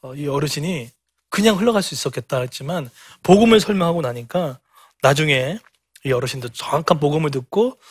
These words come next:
하나님 나라를 듣고 돌아오니까 이제는 회심해서 교회 정말 잘 다니시고 있는 분이 되셨습니다. 이렇듯 하나님의 나라의 복음이 아주 거침없이 흘러가는 것들을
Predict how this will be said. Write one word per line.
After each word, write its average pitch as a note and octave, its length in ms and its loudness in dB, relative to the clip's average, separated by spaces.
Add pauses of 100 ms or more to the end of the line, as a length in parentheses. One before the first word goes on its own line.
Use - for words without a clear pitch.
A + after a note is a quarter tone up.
(180)
하나님 F#3+ 280 2
나라를 C3 260 0
듣고 - 220 -10
돌아오니까 B2+ 580 -4 (300)
이제는 C3+ 220 -4
회심해서 F3+ 680 -2 (580)
교회 C#3+ 400 0
정말 A3+ 440 -4
잘 E3 160 0
다니시고 C3+ 560 -6
있는 C#3 300 -8 (460)
분이 D#3 200 0
되셨습니다. A2+ 720 -8 (500)
이렇듯 F#3+ 720 6 (680)
하나님의 B3 400 2
나라의 E3+ 320 4
복음이 D3+ 520 -2 (260)
아주 F#3 160 -6 (160)
거침없이 E3 920 2 (600)
흘러가는 G#3 480 4
것들을 D#3 560 0